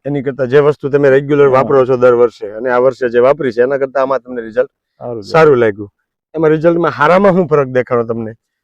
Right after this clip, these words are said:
Speaker 2: કે કંટ્રોલ થયું ઈ.
Speaker 1: સુકારો
Speaker 2: સુકારો,
Speaker 1: અટકાઈ ગયો
Speaker 2: હા,
Speaker 1: અને
Speaker 2: હા.
Speaker 1: બીજો કઈ નવો ફાયદો
Speaker 2: હા, નવો
Speaker 1: દેખાડો
Speaker 2: ફાયદો
Speaker 1: તમને?
Speaker 2: એટલે થોડુંક, અ, વધમાં.
Speaker 1: વધમાં ને જે સુકાયેલા છોડવા હતા એમાં નવી ફૂટ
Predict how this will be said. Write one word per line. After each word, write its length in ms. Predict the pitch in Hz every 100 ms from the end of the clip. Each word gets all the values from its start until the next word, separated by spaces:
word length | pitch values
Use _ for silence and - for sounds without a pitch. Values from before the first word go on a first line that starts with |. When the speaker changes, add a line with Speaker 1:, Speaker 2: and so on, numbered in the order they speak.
| _ _ _ _ _ -
Speaker 2:
કે 80 | 135
કંટ્રોલ 440 | 160 180 165 151
થયું 220 | - 156
ઈ. 240 | 175 135 98
Speaker 1:
સુકારો 380 | 175 185 175
Speaker 2:
સુકારો, 160 | 170 175
Speaker 1:
અટકાઈ 220 | 165 180
ગયો 80 | 139
Speaker 2:
હા, 100 | 143
Speaker 1:
અને 180 | 139 147
Speaker 2:
હા. 60 |
Speaker 1:
બીજો 240 | 151 156 170
કઈ 140 | 165
નવો 200 | 165 165
ફાયદો 360 | 151 160 165 160
Speaker 2:
હા, 400 | - _ 120 117
નવો 100 | 117
Speaker 1:
દેખાડો 280 | 151 151 151
Speaker 2:
ફાયદો 160 | 156
Speaker 1:
તમને? 180 | 151 131
Speaker 2:
એટલે 220 | 131 131
થોડુંક, 260 | 117 151 139 139 139 135 131
અ, 240 | 135 135 131 131
વધમાં. 640 | 165 143 151 131 110 107 _ _ _ _ -
Speaker 1:
વધમાં 440 | 127 147 135 123
ને 180 | 120 139
જે 140 | 139
સુકાયેલા 600 | 139 156 151 160 160 160
છોડવા 360 | 147 165 165 156
હતા 180 | 156 156
એમાં 220 | 131 147
નવી 200 | 156 156
ફૂટ 240 | 127 151